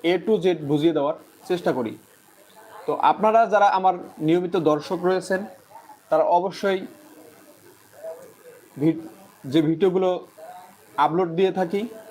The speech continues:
তার শুরু থেকে শেষ পর্যন্ত দেখবেন। ইনশাল্লাহ দেখলেই আপনারা A to Z বুঝতে পারবেন। যে বিষয়ের উপরে ভিডিওটি দেখবেন, ইনশাল্লাহ আপনারা সেই বিষয়টা শিখতে পারবেন। তো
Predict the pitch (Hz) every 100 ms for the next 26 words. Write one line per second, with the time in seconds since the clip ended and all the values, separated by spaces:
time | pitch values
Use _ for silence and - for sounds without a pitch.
0 | - - 143 - 180 175 175 180 170 156
1 | - 165 165 180 156 165 - - _ _
2 | _ _ _ - _ - - - 139 135
3 | 117 107 - - _ _ _ _ _ _
4 | _ _ _ - 170 175 214 208 196 170
5 | 180 190 196 160 156 180 175 170 - -
6 | - _ _ _ _ _ - 190 202 214
7 | 190 185 - - - - _ _ 156 160
8 | 170 208 190 170 175 180 - 123 170 196
9 | 226 220 220 214 165 156 180 180 143 156
10 | 151 160 165 151 143 - 151 139 156 151
11 | 147 151 143 - - 135 165 156 156 -
12 | - 190 175 196 123 214 - - _ _
13 | _